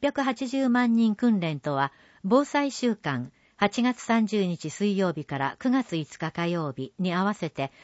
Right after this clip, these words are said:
大阪府から府内にいる皆さんの携帯電話へ緊急速報メールを一斉に配信する訓練です。訓練に参加し、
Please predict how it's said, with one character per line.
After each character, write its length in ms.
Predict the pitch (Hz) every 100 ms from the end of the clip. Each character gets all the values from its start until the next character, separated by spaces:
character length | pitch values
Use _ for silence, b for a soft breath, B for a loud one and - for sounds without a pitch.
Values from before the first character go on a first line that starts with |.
| b b b
大 120 | 226
阪 340 | 285 294 285
府 140 | 233 220
か 120 | 170
ら 160 | 143 -
府 140 | -
内 220 | 277 277 233
に 140 | 185
い 40 |
る 140 | 175 170
皆 220 | 180 247
さ 160 | - 220
ん 80 |
の 120 | 165 151
携 180 | 220 240
帯 180 | 240 226
電 220 | 202 202
話 140 | 175 151
へ 160 | 139 b b b b
緊 220 | 254 269
急 220 | 269 285
速 280 | 277 269 -
報 220 | 247 247
メ 180 | 226 220
ー 40 | 175
ル 140 | 139
を 120 | 135 -
一 120 | 175
斉 280 | - 277 277
に 100 | 254
配 200 | 208 220
信 220 | - 208
す 140 | -
る 100 | 175
訓 260 | 170 190 170
練 220 | 143 123
で 140 | 117 147
す。 160 | - b b b b b b b
訓 240 | - 277
練 200 | 240 202
に 100 | 156
参 240 | 151 202 208
加 160 | 190
し、 240 | 190 170